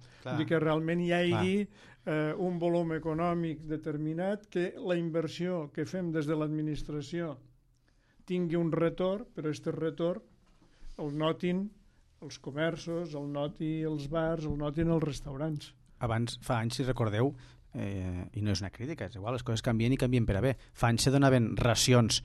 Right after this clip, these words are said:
Speaker 1: de plats sencers, que molts la gent feia dos cullerades i ho tirava, perquè les coses regalades a vegades no acaben de, d'apreciar-se. Se donaven plats sencers, de rossejat mateix,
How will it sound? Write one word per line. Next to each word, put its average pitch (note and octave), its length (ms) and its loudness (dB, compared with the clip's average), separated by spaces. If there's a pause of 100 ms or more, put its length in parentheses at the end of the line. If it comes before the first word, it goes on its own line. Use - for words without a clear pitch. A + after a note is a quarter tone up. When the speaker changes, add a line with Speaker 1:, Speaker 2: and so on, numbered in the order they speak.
(200)
Speaker 1:
de A#2 100 2
plats B2 400 4
sencers, B2 680 0 (200)
que A#2+ 140 0
molts A#2+ 180 8
la A#2 80 6
gent A#2 220 4
feia A#2 160 8
dos A2 100 0
cullerades G#2+ 440 6
i A2 40 4
ho G#2 80 2
tirava, A2+ 400 2
perquè G#2 240 -4
les - 60 -6
coses G#2+ 180 2
regalades G2+ 460 0
a G2+ 100 0
vegades G2 300 0
no F#2+ 100 0
acaben G2 300 0
de, F#2+ 140 0 (760)
d'apreciar-se. A2 680 0 (260)
Se - 160 -2
donaven A2 320 6
plats B2 260 6
sencers, C3 460 4 (140)
de - 100 2
rossejat G2 340 0
mateix, B2 400 2